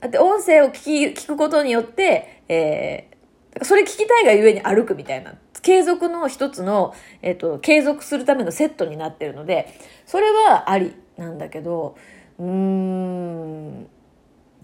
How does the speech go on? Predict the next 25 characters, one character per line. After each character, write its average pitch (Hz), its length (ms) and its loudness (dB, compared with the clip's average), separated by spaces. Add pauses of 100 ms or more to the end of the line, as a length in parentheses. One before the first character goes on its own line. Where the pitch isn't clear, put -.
(520)
ま 214 220 2
あ、 - 40 -6
一 269 220 0
つ 285 100 -4
の 240 100 4
こ 185 140 -2
と 202 100 -2
に 180 140 -6
心 220 420 4
を - 100 -2
込 214 100 -8
め 202 140 0
る。 180 280 -4
こ 302 100 4
れ 320 100 6
あ 302 100 4
れ 311 80 4
で 349 100 0
す 349 100 -6
よ 151 60 -2
ね。 160 420 -8
茶 349 240 2
道 220 220 4
と 151 140 -10
か。 - 240 -14